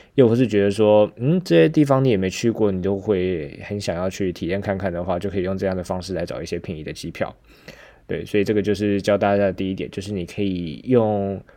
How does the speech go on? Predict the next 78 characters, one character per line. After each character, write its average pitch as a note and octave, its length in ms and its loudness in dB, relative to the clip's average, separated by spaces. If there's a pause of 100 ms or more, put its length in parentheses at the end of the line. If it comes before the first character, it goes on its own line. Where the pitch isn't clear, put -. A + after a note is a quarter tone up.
(120)
不 D#3 100 4
指 F#2+ 160 0
定 G2+ 140 -2
目 A2+ 140 0
的 G#2+ 120 0
地 G#2 120 2
的 F#2+ 100 0
方 F2+ 220 -6
式， F#2 200 -6
然 E2+ 120 -4
后 F2+ 80 0
来 E2+ 100 -2
搜 F#2 160 -6
寻 E2+ 180 -8
到 E2 200 -4
最 G#2+ 180 0
便 E2+ 180 -8
宜 D2+ 40 -8
的 D#2 80 -8
机 E2 180 -10
票。 - 240 -8 (200)
好， - 380 0 (200)
那 C#3 380 8
接 D3 120 4
下 C#3+ 140 6
来 A2+ 80 10
第 B2 160 8
二 A#2 60 8
步 A2+ 140 2
骤 G#2 180 4
我 F2+ 40 0
会 F#2+ 140 -4
做 G2 160 -2
什 - 120 -12
么 B1+ 120 -12
呢？ B1+ 240 -14 (400)
第 F#3+ 100 8
二 D#3+ 60 10
步 D#3 120 6
骤 C#3+ 200 8
我 A2 120 6
可 G#2 220 -2
能 F#2 180 0
就 G#2 140 -2
是 G#2 140 0
会 F#2+ 640 4
一 D#3 120 6
一 D#3 200 8
的 A#2+ 80 10
去 G#2 220 -2
拉 F#2 440 0
时 F#2+ 200 -6
间 G2+ 180 0
点， G2 100 -6 (380)
就 G2 80 -4
是， F#2+ 140 -4
诶， F#2 260 -2
我 F2+ 180 -4
可 F2+ 180 -10
能 F2 340 -4
可 G#2 120 0
以 F#2+ 60 2
休 G2 160 -2
假 G2+ 140 2
的 F#2+ 80 0
时 F#2 160 -6
间 F#2+ 200 2
啊， F#2 220 0
又 G2+ 140 -2
或 G2 160 2
者 F#2 60 0
是 F#2+ 200 -4
我 F2 160 -2
可 - 160 -6
以 G2 140 -2
出 G#2+ 200 -6
发 G#2 200 2
的 F#2+ 200 -2